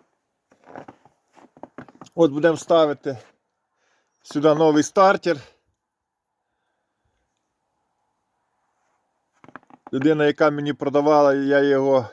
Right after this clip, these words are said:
Вітаю. Не обманув. Він вже пройшов нас трошки багато кілометрів. Вже зробили йому Т О. Поміняли масла,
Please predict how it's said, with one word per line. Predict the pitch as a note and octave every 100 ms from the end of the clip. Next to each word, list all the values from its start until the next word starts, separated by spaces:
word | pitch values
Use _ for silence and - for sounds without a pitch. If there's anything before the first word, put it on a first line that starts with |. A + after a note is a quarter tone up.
| - _ _ _ _ _ _ _ _ _ _ _ _ _ _ -
Вітаю. | B2 B2 F#3+ G3+ F#3+ F3+ - - - _ _ _ _ _ _
Не | C#3
обманув. | C#3+ C3 C#3+ E3 G3+ G3+ F3+ - - _ - - _
Він | C3+ D3
вже | C#3 C3+
пройшов | - C#3 - D3
нас | C#3 C3
трошки | - C#3 C3 -
багато | B2 B2+ C3+ D3 C#3+
кілометрів. | B2 D3 F#3 G3 F#3 - E3 C#3+
Вже | B2+ C#3+
зробили | B2+ C3+ C3 C#3+ C#3
йому | C3+ C3+ B2+
Т | C#3+
О. | E3 G3+ F#3 _ _ _ _ _ _ _
Поміняли | B2+ C3+ D3 D3 C#3
масла, | C3+ C3+ C3 F#3+ G3 F3+